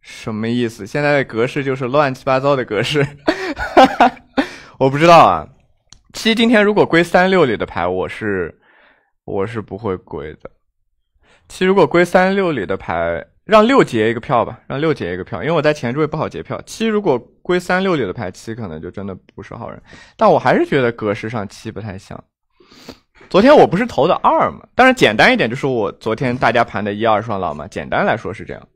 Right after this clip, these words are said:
我，我现在觉得可能还是这个啊，嗯，特别多的也没有吧。二确实不，不太能是什么好人。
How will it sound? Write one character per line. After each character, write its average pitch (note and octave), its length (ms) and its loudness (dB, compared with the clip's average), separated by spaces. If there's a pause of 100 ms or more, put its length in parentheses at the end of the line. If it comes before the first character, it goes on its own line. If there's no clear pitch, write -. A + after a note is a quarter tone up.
(140)
我， E2+ 360 -6 (360)
我 - 100 -6
现 G#3+ 180 0
在 G#3 140 4 (100)
觉 A#2+ 160 -6
得 D#3 120 -4
可 - 160 -14
能 F#2+ 120 -8
还 A2 140 -10
是 D3 140 -12
这 A#2+ 100 -10
个 - 80 -14 (280)
啊， - 140 -14 (920)
嗯， A#2 580 -8 (260)
特 G#3 220 -2
别 D#3 160 4
多 F3+ 300 0
的 D#3+ 160 0
也 D#2 420 -4
没 E2+ 360 -8
有 D2 220 -8 (160)
吧。 G#1+ 240 -8 (600)
二 D#3+ 200 -2
确 C3 160 -10
实 - 120 -12 (120)
不， G#2+ 140 -8 (160)
不 - 100 -10
太 G#2+ 200 -6
能 F2+ 180 -10
是 - 140 -16
什 G2 180 -16
么 G2+ 80 -10
好 - 220 -16
人。 G1+ 180 -20